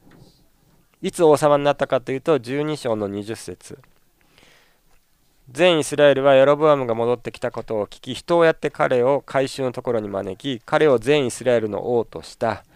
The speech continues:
つまり人間のタイミングで王様になったということですね。どんなに神の御心であっても、そのタイミングっていうのが重要です。時を待たないと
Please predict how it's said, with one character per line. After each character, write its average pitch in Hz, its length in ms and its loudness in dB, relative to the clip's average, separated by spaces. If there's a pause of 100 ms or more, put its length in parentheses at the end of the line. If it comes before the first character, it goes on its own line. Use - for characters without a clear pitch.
(520)
つ - 100 -12
ま 135 140 4
り 139 120 -2
人 190 360 -4
間 196 220 0
の 190 100 2
タ 180 200 2
イ 180 60 0
ミ 175 120 -4
ン 175 80 -6
グ 180 100 -4
で 190 80 4
王 123 160 4
様 113 280 -2
に 107 100 -8
な 107 120 -2
っ - 20 -20 (120)
た - 160 -12 (380)
と 127 60 -8
い 117 40 -6
う 113 40 -8
こ 107 120 -12
と 101 80 -12
で 87 140 -16
す - 100 -20
ね。 104 220 -10 (1600)
ど 214 180 6
ん 330 140 -4
な 226 120 4
に 208 140 0
神 190 260 0
の 185 100 2
御 143 120 -2
心 143 360 -4
で 139 180 0
あ 131 40 0
っ 131 40 -2
て 107 200 -10
も、 110 400 -4 (1040)
そ - 140 -6
の 170 100 0
タ 208 220 0
イ 214 60 0
ミ 214 160 -4
ン 214 100 -8
グ 214 80 -6
っ - 20 -20
て - 140 -10
い 160 40 -2
う - 20 -6
の 135 100 0
が 110 100 2
重 113 200 -4
要 110 200 0
で 104 200 -4
す。 - 160 -20 (1120)
時 220 300 -6
を 170 100 4
待 120 200 0
た 151 100 2
な 147 160 2
い 113 80 -4
と 170 400 2